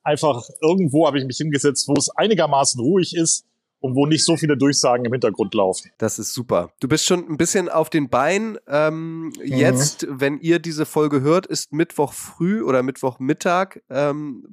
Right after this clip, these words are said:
Speaker 2: wann bist du losgeflogen, zurück nach Deutschland aus Arizona?
Speaker 1: Ich bin direkt am Montag, also direkt am Tag nach dem Spiel, morgens um sieben Uhr Ortszeit aufgewacht,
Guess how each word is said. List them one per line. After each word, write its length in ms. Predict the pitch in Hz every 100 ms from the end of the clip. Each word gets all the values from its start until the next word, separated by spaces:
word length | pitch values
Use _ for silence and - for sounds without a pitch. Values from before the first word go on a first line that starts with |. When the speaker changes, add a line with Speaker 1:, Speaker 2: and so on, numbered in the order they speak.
| - 123 120
Speaker 2:
wann 300 | 135 175 165
bist 260 | 170 -
du 80 | 175
losgeflogen, 920 | 170 160 180 - 160 - 170 180 190 - -
zurück 440 | - 143 170 -
nach 140 | 160
Deutschland 520 | - 156 156 165 160 -
aus 320 | 139 156 -
Arizona? 720 | - 151 143 147 156 190 208 _ _ _ -
Speaker 1:
Ich 220 | 135 -
bin 440 | 156 226 220 202 - -
direkt 400 | 131 135 185 -
am 240 | 156 160 165
Montag, 720 | 143 135 139 208 196 190 185 156
also 200 | 123 135
direkt 260 | 135 151
am 120 | 147
Tag 300 | 131 143 143
nach 240 | 135 151 143
dem 240 | 160 151
Spiel, 540 | 139 - 156 190 180 170
morgens 480 | 127 135 170 165 -
um 440 | 151 151 151 151 139 _ _ _ _ _
sieben 440 | 117 107 170 220 202
Uhr 180 | 170
Ortszeit 640 | 175 160 - - 151 143 -
aufgewacht, 800 | 139 165 139 117 151 - -